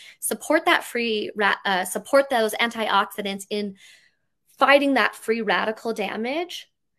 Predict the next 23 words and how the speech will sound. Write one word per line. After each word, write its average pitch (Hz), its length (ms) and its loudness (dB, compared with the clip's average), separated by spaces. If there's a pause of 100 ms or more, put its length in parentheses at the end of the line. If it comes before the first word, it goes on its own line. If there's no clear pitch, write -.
(240)
um, 202 400 -8 (160)
while 208 400 2
just 269 180 -8
providing 247 560 0
your 247 140 -4
body 196 400 -4
with 190 360 -2 (640)
more 208 340 -2
nutrients, 330 680 -6
more 214 240 -4
vitamin 214 480 -4
C, 240 480 -8 (320)
all 247 240 4
of 320 100 4
those 285 160 -2
different - 320 -6
things 190 280 -6
that 202 160 -8
your 208 220 -6
body 208 280 -4
needs, 190 560 -6
especially 330 640 2
during 226 500 -4